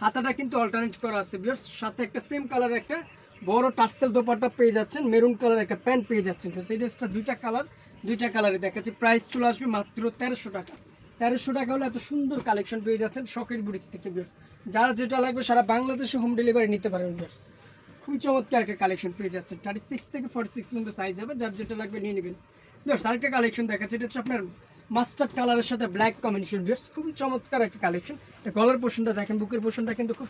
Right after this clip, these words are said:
সুন্দর করে একদম এমব্রয়ডারি কাজ করা আছে জরি সুতিতে, খুবই চমৎকার করে ডিজাইন করা। হাতাটা কিন্তু same to same প্রিন্ট করা আছে, নিচের প্যানেলটা কিন্তু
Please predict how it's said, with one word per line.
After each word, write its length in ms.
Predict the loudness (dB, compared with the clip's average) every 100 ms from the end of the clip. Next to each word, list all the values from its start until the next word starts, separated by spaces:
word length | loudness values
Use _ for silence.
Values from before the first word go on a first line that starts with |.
| -8
সুন্দর 200 | -4 2
করে 100 | 4 4
একদম 160 | 4 2 0 -16 -20 -4 4
এমব্রয়ডারি 320 | 6 8 8 8
কাজ 100 | 6 6
করা 120 | 2 2
আছে 120 | 2 4
জরি 160 | 4 4
সুতিতে, 260 | 0 -2 -4
খুবই 140 | -6 -6 -2
চমৎকার 340 | -4 -2 0
করে 120 | 4 4
ডিজাইন 200 | 2 0 2
করা। 120 | 2 4
হাতাটা 300 | 2 2 0 0
কিন্তু 200 | -2 -4 -8 -14 -20 -8
same 160 | 0 2
to 60 | 2 0
same 160 | 0 0
প্রিন্ট 220 | 0 0 2
করা 140 | 2 2
আছে, 100 | 2 0
নিচের 200 | 2 0 0
প্যানেলটা 320 | 0 0 -2 -2
কিন্তু 140 | -4